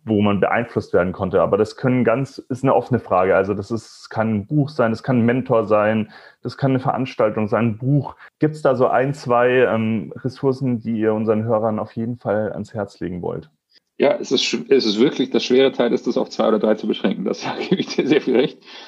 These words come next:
Speaker 2: Also ich habe tatsächlich viel, viel aus Büchern gezogen für mich, muss ich sagen, weil ich mich gerade in diesem Kopfthema sehr gewidmet habe.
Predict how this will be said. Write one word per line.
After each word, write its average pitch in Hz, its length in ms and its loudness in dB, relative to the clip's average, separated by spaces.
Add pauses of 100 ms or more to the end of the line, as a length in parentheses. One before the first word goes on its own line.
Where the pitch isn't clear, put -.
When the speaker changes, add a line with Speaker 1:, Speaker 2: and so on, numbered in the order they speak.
(120)
Speaker 2:
Also 123 140 2
ich 139 140 2
habe 165 100 0
tatsächlich 151 380 2
viel, 160 640 2
viel 160 240 -2
aus - 260 0
Büchern 139 300 -2
gezogen 107 400 0
für 85 80 -6
mich, 82 200 -12
muss - 140 -12
ich - 100 -10
sagen, 90 300 -6
weil 104 160 0
ich - 80 -8
mich 113 160 -4
gerade 110 240 0
in 110 160 0
diesem 107 220 -2
Kopfthema 110 600 0
sehr 101 200 2
gewidmet 110 400 -2
habe. 143 320 0